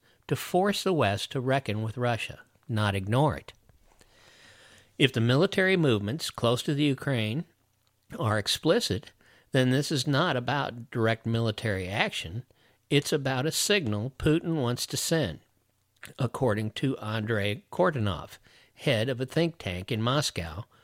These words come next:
who told the B B C that this probably was the real motive. The signal to Ukraine is not to try anything rash. So how did we get to this point?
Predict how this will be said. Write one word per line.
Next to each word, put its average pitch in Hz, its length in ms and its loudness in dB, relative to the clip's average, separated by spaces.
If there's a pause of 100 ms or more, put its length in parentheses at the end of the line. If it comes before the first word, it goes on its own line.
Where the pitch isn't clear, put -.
(200)
who 139 140 2
told 107 320 2
the 117 60 0
B 110 220 0
B 104 200 0
C 104 520 0 (400)
that 98 240 -2
this 123 380 2 (360)
probably 107 520 -2
was 101 320 -2
the 101 120 -4
real 104 260 2
motive. 117 560 0 (920)
The - 80 0
signal 147 520 2
to 170 80 -2
Ukraine 160 760 0 (140)
is 104 200 -2
not 110 300 0
to 175 80 -4
try 104 540 0
anything 101 500 -2
rash. 117 580 -4 (640)
So 101 220 -2
how 127 340 2
did 165 140 -2
we 165 120 -2
get 120 280 2
to 117 120 -2
this 107 260 -2
point? - 500 -8